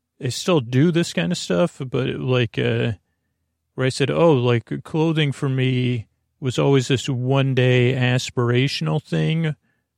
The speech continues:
or I was already lost and kinda, like, so mixed in with fantasy and I guess esteem in that sense and aspiration,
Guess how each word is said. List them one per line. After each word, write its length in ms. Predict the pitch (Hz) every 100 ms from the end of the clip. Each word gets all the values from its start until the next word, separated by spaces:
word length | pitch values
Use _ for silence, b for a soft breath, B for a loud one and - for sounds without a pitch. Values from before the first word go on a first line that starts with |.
| _
or 400 | 160 160 143 135
I 120 | 131
was 180 | 127 120
already 420 | 143 131 131 123
lost 520 | 120 120 123 123 -
and 120 | 123 117
kinda, 300 | 139 131 131
like, 240 | 135 135
so 460 | - - 160 147 139
mixed 400 | 139 131 - -
in 180 | 135 127
with 200 | 117 -
fantasy 1160 | - 135 131 131 123 - 127 123 117 123 117 - _ _ _ _ _ _ _ -
and 320 | 135 131 120
I 220 | 147 151
guess 300 | 131 - -
esteem 580 | 143 - - 147 139 139
in 160 | 123 120
that 300 | 131 147 160
sense 680 | - 120 120 131 - - - _ _ _ _ _ _ _ _ _ -
and 340 | 131 127 123
aspiration, 1600 | 135 131 131 - - 123 131 127 139 131 - 127 120 120 127 113